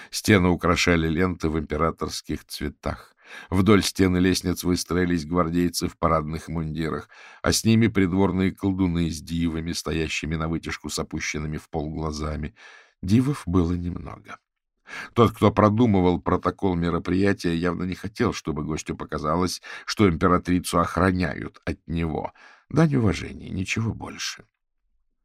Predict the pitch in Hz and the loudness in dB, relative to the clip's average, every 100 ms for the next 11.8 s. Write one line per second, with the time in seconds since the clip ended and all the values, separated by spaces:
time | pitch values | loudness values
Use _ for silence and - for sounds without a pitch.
0 | _ - - - - 127 180 160 123 117 | _ -20 -20 -4 4 6 8 6 4 4
1 | 123 123 - 101 95 95 - 101 95 - | 2 2 0 0 0 -2 -4 -6 -6 -10
2 | 69 71 80 - _ _ _ _ - - | -12 -14 -18 -20 _ _ _ _ -20 -20
3 | - 107 113 101 107 101 101 131 120 73 | -4 2 4 6 4 6 4 2 0 -2
4 | 76 76 78 87 90 87 87 - - 110 | -6 -6 -2 2 2 2 0 0 -4 -2
5 | 95 67 50 _ - - 95 104 104 - | -2 -4 -10 _ -20 0 6 6 4 4
6 | 98 95 98 101 - 120 127 87 78 71 | 4 4 4 2 0 -2 0 0 -2 -4
7 | - 57 64 64 57 - - _ _ _ | -8 -12 -10 -12 -12 -14 -18 _ _ _
8 | _ _ - - - 107 95 92 87 85 | _ _ -20 -18 -2 2 4 4 4 4
9 | 92 90 - 87 85 87 80 90 85 - | 4 4 2 -2 0 0 0 -2 -2 0
10 | 87 - 90 90 85 - 76 - 80 76 | -2 0 0 2 0 -2 -8 -2 -2 -2
11 | - 87 92 101 - 101 98 | -2 0 0 0 -2 0 0